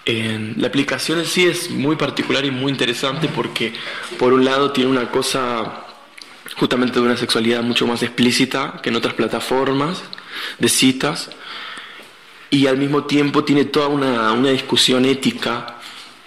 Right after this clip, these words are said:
eh, que está como muy presente en los perfiles de, de las personas que participan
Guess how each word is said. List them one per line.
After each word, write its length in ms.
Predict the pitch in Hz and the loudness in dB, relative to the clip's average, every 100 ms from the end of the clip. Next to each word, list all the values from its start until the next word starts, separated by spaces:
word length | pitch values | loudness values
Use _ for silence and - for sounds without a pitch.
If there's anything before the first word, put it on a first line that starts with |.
| - - | -14 -4
eh, 320 | 110 101 101 | -2 0 0
que 80 | - | -2
está 260 | - 123 123 | -2 -4 -2
como 240 | 123 117 | -2 0
muy 160 | 120 123 | 2 2
presente 760 | 123 113 123 120 120 123 117 | 0 0 2 2 2 0 2
en 120 | 113 | 0
los 80 | 107 | -2
perfiles 880 | - 113 - 120 113 117 113 - - | -2 -2 2 2 4 2 0 -4 -8
de, 320 | - 107 104 | -4 -2 0
de 80 | 104 | 2
las 120 | 104 | 0
personas 800 | - 107 107 127 127 123 131 - - - - - - - - - | -2 0 2 2 2 0 -2 -8 -12 -14 -14 -12 -12 -14 -14 -8
que 100 | - | -6
participan 880 | 117 110 120 - 135 127 127 147 | -4 0 0 2 2 2 -2 -4